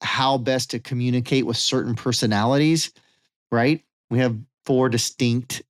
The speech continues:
different personality types, typically, is what most people would break them down into.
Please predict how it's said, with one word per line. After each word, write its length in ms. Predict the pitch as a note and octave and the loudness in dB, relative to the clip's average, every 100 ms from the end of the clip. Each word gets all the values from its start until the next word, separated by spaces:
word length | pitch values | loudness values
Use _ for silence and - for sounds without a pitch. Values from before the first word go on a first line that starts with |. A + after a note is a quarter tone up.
| - | -4
different 440 | A2+ A#2+ B2+ A#2+ - _ | -2 -2 -2 -4 -6 _
personality 580 | - C#3+ - A#2+ A#2 A#2+ | -4 -2 0 0 2 0
types, 460 | A2+ A2+ C3+ - - | 2 2 2 -2 -6
typically, 640 | - - A#2 B2+ D3+ D#3 - _ | -4 -2 -2 0 0 -2 -10 _
is 100 | G#2+ | -2
what 200 | A2+ A#2 | 0 2
most 200 | B2 A#2 | 0 0
people 240 | B2 A2+ | 0 0
would 260 | A2 G#2+ - | 0 0 -4
break 260 | - A#2+ - | 0 0 0
them 140 | A2+ | 0
down 200 | A2+ A2 | 2 2
into. 420 | A2 A2 A#2+ C#3+ | 0 0 0 0